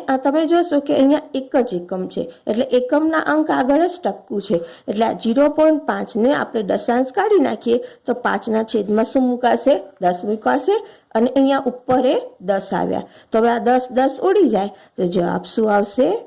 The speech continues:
પાંચ મીમી. શું આવ્યો? પાંચ મીમી. તે જ રીતે અહીંયા શું આપેલું છે? આઠ સેમી. આઠ સેમી આપ્યું છે તો આમાંય આપણે એકમ લખશું. એક સેમી બરાબર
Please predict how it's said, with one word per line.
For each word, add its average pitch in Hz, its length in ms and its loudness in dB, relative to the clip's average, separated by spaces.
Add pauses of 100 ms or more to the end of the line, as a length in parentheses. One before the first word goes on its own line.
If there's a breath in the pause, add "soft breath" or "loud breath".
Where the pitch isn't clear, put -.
(160)
પાંચ 202 720 0 (260)
મીમી. 180 400 0 (380)
શું 214 200 4
આવ્યો? 285 300 4 (140)
પાંચ 220 640 -2
મીમી. 180 400 0 (280 loud breath)
તે 330 180 2
જ 330 80 -2
રીતે 294 260 0
અહીંયા 269 320 2
શું 294 240 0
આપેલું 262 340 2
છે? 302 180 2 (140)
આઠ 202 220 -4
સેમી. 180 480 -4 (380 soft breath)
આઠ 254 160 0
સેમી 294 320 2
આપ્યું 294 260 0
છે 339 160 2
તો - 120 -4
આમાંય 240 320 2
આપણે 247 280 0
એકમ 247 300 0
લખશું. 247 380 0 (340 loud breath)
એક 339 280 2
સેમી 202 460 -2
બરાબર 202 1000 0